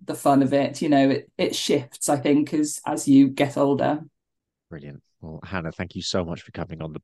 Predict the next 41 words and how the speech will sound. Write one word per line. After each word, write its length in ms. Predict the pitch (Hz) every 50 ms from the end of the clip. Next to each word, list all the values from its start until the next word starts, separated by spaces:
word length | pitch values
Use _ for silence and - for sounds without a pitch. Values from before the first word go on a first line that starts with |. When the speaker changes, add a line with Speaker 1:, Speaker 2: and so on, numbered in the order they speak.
| _ -
Speaker 2:
on 80 | 82
the 80 | 80 -
podcast 500 | - - - - - - 73 65 - -
and 80 | 80 -
telling 220 | - 78 80 78
us 140 | - - -
more 120 | 85 82
about 220 | 78 - 82 76 -
what 140 | - -
you 80 | - -
do. 320 | - - 85 82 80 82
And 240 | 82 78 82 - - _ _ -
there's 300 | 78 80 98 90 - -
definitely 340 | 117 104 - - 101 92
some, 240 | - - 92 78 78 -
some 180 | - - 92
key 220 | - - 98 90 -
things 220 | - 80 80 -
that 120 | - 82 -
I 80 | 80
want 160 | 80 78 80 76
to 60 | -
draw 260 | - 92 82 78 78
out 80 | 76 -
of 80 | -
today. 360 | - - 82 - 87 78 78
But 200 | 71 - - -
before 300 | - 92 - 120 110 101
I 20 | 92
do 200 | - - 95 87
that, 220 | 76 85 82 - -
um, 280 | - 90 87 82 82 80 - _ _ _ _ -
just 220 | - 101 - -
tell 160 | - 113 95 90
listeners 480 | 90 87 - - 87 85 80 - - -
how 160 | - 87 85
they 120 | 82 82 80
find 320 | - - 82 80 80 82
out 140 | 85 - -
more 300 | 85 85 90 90 90 85
about 320 | 78 - 82 80 76 -